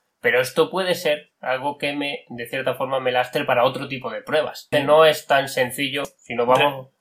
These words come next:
Speaker 2: sí.
Speaker 1: hay que buscar un poco de lógica, digamos, en un momento dado.
Speaker 2: Realmente también tener menos masa muscular en las piernas puede ser una ventaja a la hora de correr, por ejemplo. No tenemos más que ver a,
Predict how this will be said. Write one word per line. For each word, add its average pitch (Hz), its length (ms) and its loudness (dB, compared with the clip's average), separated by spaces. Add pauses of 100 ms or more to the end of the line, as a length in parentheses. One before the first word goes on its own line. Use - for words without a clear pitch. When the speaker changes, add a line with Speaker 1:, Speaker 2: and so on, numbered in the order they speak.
Speaker 2:
sí. - 180 -2
Speaker 1:
hay 156 100 0
que 147 80 0
buscar 165 300 4
un 160 80 0
poco 156 240 4
de 131 60 6
lógica, 127 340 0
digamos, 117 300 -2
en 127 80 -6
un 120 60 -2
momento 113 260 -6
dado. 104 200 -4
Speaker 2:
Realmente 175 540 2
también 151 320 0
tener 147 320 -2
menos 151 320 -2
masa 147 260 -2
muscular 143 380 0
en 139 80 2
las 131 140 -4
piernas 147 320 0
puede 160 180 4
ser - 160 -4
una 139 160 -2
ventaja 139 560 2
a 135 140 2
la 131 80 2
hora 135 160 0
de 127 100 -2
correr, 139 320 2
por 131 160 -4
ejemplo. 135 520 -4
No 135 260 -8
tenemos 139 320 0
más 131 180 2
que 131 140 -6
ver 139 180 2
a, 127 300 2